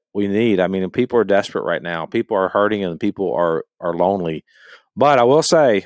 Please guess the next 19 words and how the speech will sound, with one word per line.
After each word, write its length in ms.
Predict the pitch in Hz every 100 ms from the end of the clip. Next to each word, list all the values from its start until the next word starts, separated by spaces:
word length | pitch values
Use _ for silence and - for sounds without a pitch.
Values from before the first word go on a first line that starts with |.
| -
our, 180 | 127 - -
uh, 100 | 113
this 160 | 110 -
podcast 540 | 160 135 - 120 -
is, 160 | 98 101
is 180 | 95 -
testament 520 | 113 113 98 87 -
to, 220 | 98 85 -
to 140 | 101
what 220 | 92 95 69
God 240 | 92 90
can 140 | 92
do. 320 | 90 98 95 87 _ _ _ _ - - -
I, 120 | 117 -
I 100 | 131
read 200 | 135 117
so 400 | - - 143 147
many 280 | 143 139 110
comments. 960 | - 110 110 98 80 73 - - -